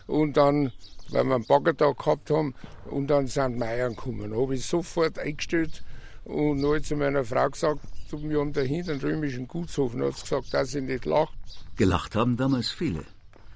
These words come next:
Speaker 2: Ein römisches Landgut will er gefunden haben, der Donaubauer aus Möckenlohe. Als der Boden dann irgendwann sein Geheimnis preisgegeben hat, haben sie nicht mehr gelacht.
Speaker 1: Grundmauern haben verschieden gewesen, mit achtzig Zentimeter, mit sechzig Zentimeter.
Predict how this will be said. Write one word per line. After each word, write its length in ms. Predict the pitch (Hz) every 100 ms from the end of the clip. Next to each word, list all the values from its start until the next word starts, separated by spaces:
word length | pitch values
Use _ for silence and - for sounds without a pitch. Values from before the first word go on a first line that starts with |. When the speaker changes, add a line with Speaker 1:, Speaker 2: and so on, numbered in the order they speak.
| -
Speaker 2:
Ein 200 | 113 107
römisches 480 | 107 135 117 107 101
Landgut 440 | 98 127 - 92
will 120 | 92 92
er 60 |
gefunden 500 | 85 - 104 - 90
haben, 240 | 87 85 85
der 100 | 87
Donaubauer 680 | 98 98 90 78 71 73
aus 160 | 80 80
Möckenlohe. 580 | 80 - 87 82 80 73 - - - - - - - - - -
Als 280 | - 131 -
der 120 | 110
Boden 380 | 82 127 156 135
dann 220 | 92 90
irgendwann 560 | - 160 139 78 107 117
sein 240 | 87 82
Geheimnis 500 | 76 71 117 104 80
preisgegeben 840 | - 78 117 - - 76 67 - -
hat, 240 | - - - - - - - -
haben 160 | 90 95
sie 100 | 151
nicht 240 | - -
mehr 100 | 65
gelacht. 480 | - 62 - - - - - - -
Speaker 1:
Grundmauern 720 | 175 185 160 143 151 156 131
haben 200 | 123 139
verschieden 560 | - 127 - 175 170 151
gewesen, 280 | 147 147
mit 200 | 135 -
achtzig 400 | - 131 - 131
Zentimeter, 600 | - 135 131 135 131 131
mit 220 | 127 - -
sechzig 480 | 135 131 - 120
Zentimeter. 680 | - 127 123 127 123 120 120